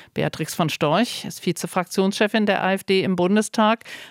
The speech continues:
war auch Berliner A-F-D-Spitzenkandidatin bei der Wahl. Schönen guten Morgen, Frau von Storch.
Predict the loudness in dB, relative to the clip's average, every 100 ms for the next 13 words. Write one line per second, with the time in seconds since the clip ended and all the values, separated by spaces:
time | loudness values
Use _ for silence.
0 | -6 -2 0 -2 -6 -4 -2 0 0 0
1 | 0 -2 -2 -6 -6 -8 -6 -2 0 0
2 | 0 0 0 0 0 0 0 0 0 2
3 | 2 0 2 2 2 0 0 0 2 2
4 | 4 2 -2 -4 -4 -4 -4 -4 -4 -8
5 | -18